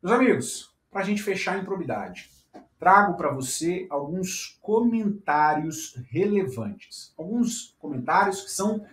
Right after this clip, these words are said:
realmente interessantes, que têm grande chance de, de cair na sua prova.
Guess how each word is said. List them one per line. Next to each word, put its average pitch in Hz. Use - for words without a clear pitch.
realmente 208
interessantes, 202
que -
têm 160
grande 170
chance 147
de, 135
de 131
cair 135
na 139
sua 139
prova. 92